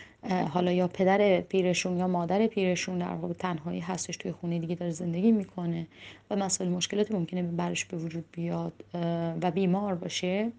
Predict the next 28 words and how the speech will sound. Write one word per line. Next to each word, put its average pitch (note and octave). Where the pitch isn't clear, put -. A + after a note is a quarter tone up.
تمام C4
این B3+
مسائل F3+
می‌تونن F#3+
مشکلاتی F3+
رو F#3+
برای F3+
خانواده‌ها، E3+
برای F3
فرزندان E3
به E3+
وجود F3+
بیارن G#3+
که -
البته F#3
اگر E3+
همه G#3
دست F3+
به F3
دست E3+
هم E3
بدن، F3
با E3+
همفکری E3+
هم، D#3
با F3+
همکاری F3
هم، F3+